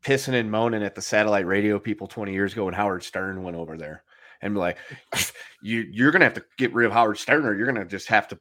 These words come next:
we're gonna pull our music off of the satellite radio." And they would have been like, "Okay, how quickly can you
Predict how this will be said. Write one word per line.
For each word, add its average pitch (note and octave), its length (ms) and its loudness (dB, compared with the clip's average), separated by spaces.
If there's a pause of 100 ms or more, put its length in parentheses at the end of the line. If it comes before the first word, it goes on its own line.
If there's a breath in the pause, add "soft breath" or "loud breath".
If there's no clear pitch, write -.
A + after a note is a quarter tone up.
(120)
we're C3 100 0
gonna B2+ 140 2
pull D#3+ 260 4
our E3 140 8
music D#3 360 -4
off G#2+ 220 0
of G#2 140 -6
the A2 80 -6
satellite A#2+ 480 2
radio." G#2 340 0
And F2 80 -8
they F#2+ 60 -4
would F#2+ 80 -6
have F2+ 40 -12
been F#2+ 100 -4
like, F#2 120 -6
"Okay, C#3+ 340 0
how C3 160 6
quickly C#3+ 400 -4
can B2 160 -6
you B2 140 -4